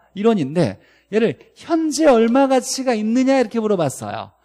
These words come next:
그러니까 일시불을 현재로 바꾸는 거죠. 그럼 뭐가 사용된다? 일시불의 현가계수.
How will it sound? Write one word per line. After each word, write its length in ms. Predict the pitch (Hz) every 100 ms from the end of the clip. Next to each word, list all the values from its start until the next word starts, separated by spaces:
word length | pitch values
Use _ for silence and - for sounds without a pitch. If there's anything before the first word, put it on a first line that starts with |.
| _ -
그러니까 200 | 185 226
일시불을 500 | 226 247 226 233 233
현재로 400 | 311 320 285 277
바꾸는 360 | 233 240 233
거죠. 480 | 226 208 180 262 - _ -
그럼 80 | 202
뭐가 200 | 202 214
사용된다? 760 | 208 202 185 160 165 226 269 - _ -
일시불의 720 | 196 202 - 202 180 208 240
현가계수. 760 | 254 233 220 208 139 120 139